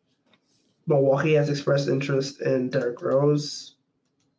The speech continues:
Uh, so it's looking like they might get a move done, and if they do get the move done, it might be a situation where they're maybe trading out some, uh, Cam, and they're getting back a couple seconds or something.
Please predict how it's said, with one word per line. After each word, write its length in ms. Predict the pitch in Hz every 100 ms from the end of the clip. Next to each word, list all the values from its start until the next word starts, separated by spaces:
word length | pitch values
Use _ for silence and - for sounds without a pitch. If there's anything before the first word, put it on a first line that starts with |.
| _ _ _ -
Uh, 440 | 135 131 127 123 143
so 320 | - 139 131
it's 320 | - 143 143
looking 340 | 139 139 135
like 600 | 131 127 123 123 - - _ _ _ _ _ _ _ _ _
they 200 | 156 156
might 320 | 135 135 156
get 100 | 196
a 60 | 202
move 300 | 196 214 -
done, 400 | 226 220 214 208
and 200 | 180 143
if 140 | 139
they 100 | 135
do 200 | 123 143
get 140 | 147 156
the 60 |
move 220 | 151 151 147
done, 200 | 147 143
it 100 | 131
might 180 | 127
be 80 | 127
a 60 | 135
situation 600 | 143 139 135 135 135 127
where 560 | 123 123 123 120 - - _ _ _ _ _ _ _ _
they're 520 | - 135 135 131 123 - -
maybe 240 | 131 127
trading 440 | 131 - 123 135 139
out 240 | 127 120
some, 260 | 147 127 - _ 143
uh, 420 | 131 127 151 -
Cam, 680 | - 151 135 131 135 131 131 - _ -
and 140 | 123
they're 140 | 139 131
getting 220 | 135 135
back 140 | 131
a 40 | 147
couple 260 | 147 -
seconds 480 | 147 - 123 120 123
or 60 | -
something. 560 | - 120 - 123 123